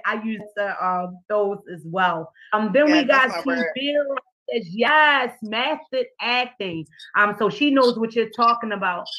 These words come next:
Speaker 1: Um, and my friends, my family that's over here in the chat, thank you so much for showing love. I apologize if I pronounce any of your name incorrectly.
Speaker 2: You got 'em all right.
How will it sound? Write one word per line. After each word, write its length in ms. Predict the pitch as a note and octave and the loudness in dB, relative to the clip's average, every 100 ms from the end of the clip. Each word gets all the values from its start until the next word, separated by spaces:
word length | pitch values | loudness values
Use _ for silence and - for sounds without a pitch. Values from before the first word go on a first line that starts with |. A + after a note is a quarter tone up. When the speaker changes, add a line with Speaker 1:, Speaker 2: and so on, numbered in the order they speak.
| - | -6
Speaker 1:
Um, 80 | G#3+ - - _ _ _ - - - - | -6 -4 -10 _ _ _ -20 -20 -16 -6
and 160 | C#4+ C#4 | -2 2
my 220 | D4+ D#4 - | 4 2 -2
friends, 600 | D#4+ E4+ D4+ C#4 C4+ C4+ | -6 -2 0 -2 -4 -4
my 220 | B3+ C#4 - - | -2 0 -2 -6
family 680 | C#4+ D4 D#4 D4 B3 A#3 A3 | -4 -2 -2 -2 -2 -4 -6
that's 200 | G#3+ G#3+ | -8 -4
over 220 | B3 A3+ | -4 -4
here 200 | A#3 A#3 | -6 -6
in 60 | A3+ | -6
the 100 | G#3+ | -10
chat, 360 | - A#3 G#3+ - - | -6 -2 -2 -4 -2
thank 200 | D#4 D#4 D#4 | 2 2 0
you 180 | C#4+ - | -4 0
so 140 | C4+ B3 | 2 2
much 200 | B3 - - | -2 -4 -10
for 120 | A3+ | -12
showing 680 | - - C#4 C4 B3+ A3 G#3 | -12 -4 2 4 4 0 -4
love. 280 | G#3 A#3+ A#3+ _ - | -4 -2 -4 _ 0
I 220 | B3+ C4 | 0 0
apologize 720 | C4 - C#4+ C#4 B3+ B3 A#3 B3 | -4 0 2 2 0 -4 -6 -8
if 100 | A#3+ | -4
I 240 | A#3 A#3 - _ _ - - | -2 -2 -4 _ _ -16 -12
pronounce 400 | A#3+ B3 B3+ A#3+ - D#4 | -6 -2 -2 -6 -10 -6
any 340 | F4+ F4 D#4 | -4 0 0
of 160 | C4 A#3 | 0 2
your 140 | B3 | 0
name 520 | A#3+ A#3+ A#3+ A#3 A3+ - | 0 -4 -4 -6 -8 -6
incorrectly. 720 | B3+ A#3+ A#3 A3+ A3 A3 G3+ | -4 -4 -4 -6 -4 -4 -2
Speaker 2:
You 120 | G#3 B3 | 0 2
got 180 | C4 C4+ | 2 2
'em 100 | C#4 | 2
all 140 | C#4 | 4
right. 260 | C#4 C4+ | 2 0